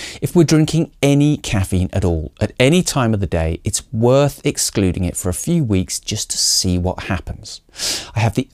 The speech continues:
utmost sympathy with anyone who loves their coffee as much as I did, but some of us don't clear it quickly enough. After three years without coffee, I recently tried some delicious decaf beans that a friend recommended.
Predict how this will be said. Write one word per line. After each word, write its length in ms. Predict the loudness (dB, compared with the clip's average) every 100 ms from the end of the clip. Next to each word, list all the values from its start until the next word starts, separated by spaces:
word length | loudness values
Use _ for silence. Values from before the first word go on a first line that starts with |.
| _
utmost 500 | 0 4 4 4 4
sympathy 340 | 0 0 0
with 200 | 0 0 -2 0
anyone 380 | 4 4 4 2
who 100 | 2
loves 240 | 0 -2
their 140 | -4
coffee 320 | -4 -6 -4 -2
as 140 | -2
much 200 | -2 -4
as 100 | 0
I 160 | 2 2
did, 200 | 0 -6 -12 -6
but 140 | -2
some 340 | 2 2 4 2
of 100 | 2
us 160 | -2
don't 480 | -4 2 2 2 -4 -14
clear 380 | -6 0 0 0
it 120 | -6
quickly 340 | -10 -10 -6
enough. 520 | -4 -4 -4 -6 -16 -20 _ _ -14 -12 -6
After 220 | -2 0 0
three 260 | 4 6
years 360 | 8 8 8 6
without 280 | 4 2 -2
coffee, 320 | -6 -2 -2
I 80 | 0
recently 500 | 2 2 2 -2 -4
tried 320 | -2 -2 0
some 180 | 0 0
delicious 800 | 0 2 4 2 0 -2 -2 -2
decaf 540 | 0 -2 -2 -6 -6
beans 360 | -6 -6 -8 -8
that 120 | -8
a 40 |
friend 380 | -6 -2 0 0
recommended. 640 | -2 -6 -8 -8 -10 -16